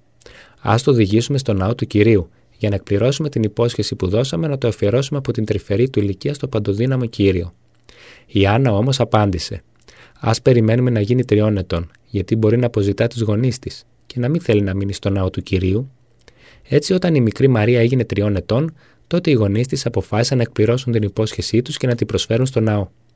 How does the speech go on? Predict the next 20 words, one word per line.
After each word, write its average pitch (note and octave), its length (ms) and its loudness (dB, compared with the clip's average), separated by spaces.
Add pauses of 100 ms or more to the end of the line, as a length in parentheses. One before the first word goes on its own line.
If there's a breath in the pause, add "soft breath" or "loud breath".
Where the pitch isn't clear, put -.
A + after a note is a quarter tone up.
(460 soft breath)
Ο G2 80 4
Ιωακίμ F#2+ 440 0
και A2 140 -2
η F2+ 140 -2
Άννα D#3 300 0 (340 soft breath)
γνώριζαν E3+ 340 2
να D#3 80 2
ρυθμίζουν C#3 500 0
την A2 160 0
αγάπη G2+ 340 -2
τους D#3 180 -8
και C#3 120 -4
να C3+ 80 2
την B2 140 -2
υποτάσσουν A#2 540 -4
μέσα C3+ 200 -2
στην A#2+ 180 -2
αγάπη G#2 300 -2
του A2 120 -2
Θεού. G2 340 -2